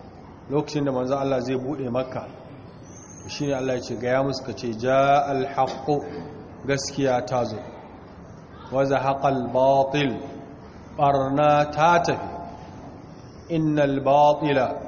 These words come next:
haqiqa barna, kana zahuqan," ya zama dama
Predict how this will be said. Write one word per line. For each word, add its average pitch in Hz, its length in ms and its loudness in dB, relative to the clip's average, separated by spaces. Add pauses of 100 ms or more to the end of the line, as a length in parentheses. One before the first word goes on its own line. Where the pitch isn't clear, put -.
(360)
haqiqa 165 560 0
barna, 147 320 4 (560)
kana 175 420 6
zahuqan," 117 580 0 (180)
ya 151 280 4
zama 156 240 2
dama 156 320 4